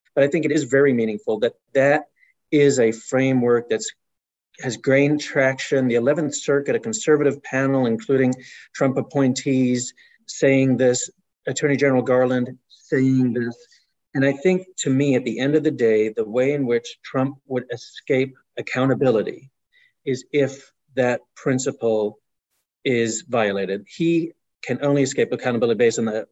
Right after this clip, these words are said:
body of evidence that we have before us if the law is not applied equally to him, if there is some kind of exception made. So I think at the end of the day, when Jack Smith looks at the evidence, looks at the law, it's just, some of this is just absolutely clear. It fits like a hand in glove with the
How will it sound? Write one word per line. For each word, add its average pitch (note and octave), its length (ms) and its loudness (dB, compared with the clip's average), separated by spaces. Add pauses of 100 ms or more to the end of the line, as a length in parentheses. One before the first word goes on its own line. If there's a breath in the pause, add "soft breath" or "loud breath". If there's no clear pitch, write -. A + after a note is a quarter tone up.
(420)
body D3+ 260 4
of C#3 100 4
evidence G#2+ 340 0
that A2 100 -4
we G#2+ 120 -2
have A2 240 -2 (200)
before A2 340 0
us G#2 140 -4 (380 loud breath)
if - 140 -8
the B2+ 100 0
law A#2+ 160 4
is A2+ 100 2
not A2 140 0
applied G2+ 320 -4
equally G2 320 -6
to - 160 -10
him, F#2 240 -12
if G#2+ 160 -14
there A#2 220 2
is A2+ 180 -2
some G#2+ 180 -4
kind G#2 200 -6
of G2 80 -6
exception G2 520 -6
made. G2+ 300 -6 (380 loud breath)
So - 120 -4
I C3+ 40 0
think D3 180 -2
at D3 60 2
the C3 100 0
end C3+ 160 0
of C3 80 2
the A#2+ 80 -4
day, A2 600 2
when A2+ 180 -4
Jack B2 240 2
Smith A2+ 340 -4
looks A2+ 220 -2
at A2+ 80 -4
the B2+ 160 0
evidence, B2 520 0
looks A2+ 280 -6
at - 100 -6
the A2+ 80 -2
law, A#2+ 420 0 (440 soft breath)
it's - 240 -6
just, C#3+ 260 -2
some D3+ 160 2
of A2 60 -2
this A2 160 -4
is G2+ 60 -10
just G#2 140 -4
absolutely G#2 520 -4
clear. G#2 260 -4
It G#2 160 -10
fits C#3+ 300 -2
like G#2+ 200 -4
a G2+ 60 -14
hand A2 240 -2
in G#2 140 -2
glove G#2 300 -2
with G#2 160 -6
the G#2 260 -6